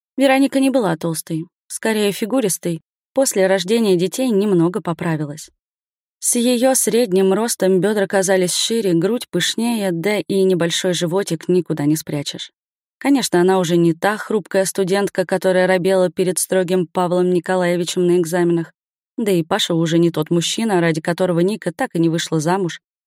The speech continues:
и родила детей в надежде, что тот наконец-то примет судьбоносное решение. Но пока всё оставалось по-прежнему.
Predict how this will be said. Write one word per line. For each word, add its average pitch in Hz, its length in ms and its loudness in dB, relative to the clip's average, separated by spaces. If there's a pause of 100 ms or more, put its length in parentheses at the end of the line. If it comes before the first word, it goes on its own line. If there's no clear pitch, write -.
и 220 60 0
родила 180 360 2
детей 175 280 0
в 170 60 2
надежде, 175 500 0
что 170 200 -4
тот 208 260 -4
наконец-то 185 840 -2 (300)
примет 185 440 2
судьбоносное 156 800 0
решение. 151 580 -6 (760)
Но 254 240 4
пока 214 280 -2
всё 185 220 0
оставалось 180 480 -2
по-прежнему. 160 720 -2